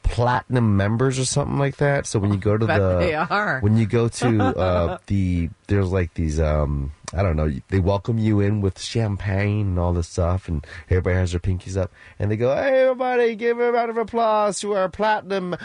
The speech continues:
Speaker 1: they're gold members, they've sailed a hundred and fifty times."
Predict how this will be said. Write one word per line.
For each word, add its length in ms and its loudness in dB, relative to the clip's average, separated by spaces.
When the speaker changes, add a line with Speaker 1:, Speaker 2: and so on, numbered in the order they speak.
Speaker 1:
they're 160 0
gold 460 0
members, 520 2
they've 280 0
sailed 560 -2
a 80 -2
hundred 340 -2
and 100 -4
fifty 380 -4
times." 360 -2